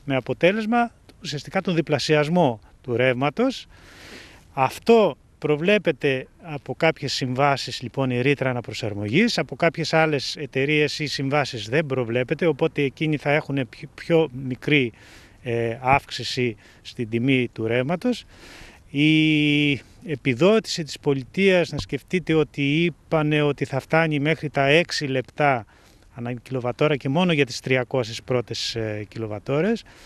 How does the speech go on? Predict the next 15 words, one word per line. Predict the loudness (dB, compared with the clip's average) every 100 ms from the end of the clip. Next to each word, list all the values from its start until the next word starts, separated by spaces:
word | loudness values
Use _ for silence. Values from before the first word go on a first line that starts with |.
| -20 -20
που | -12
σημαίνει | -6 0 2 2
ουσιαστικά | -2 -6 -10 -2 2
δεν | 2
καλύπτει | 2 2 0 -2 0 0 0
τις | -2 -2
περισσότερες | -4 0 -2 -2 -2
φορές | 0 2 2 -2
ούτε | -4 -4
το | -2
εν | -2 -2
τρίτον | 0 0 0 -2 -6 -18 -20 -20 -20 -18
αυτής | -6 -6
της | -4 -2
αύξησης. | 2 0 -2 -6 2 2 2 -4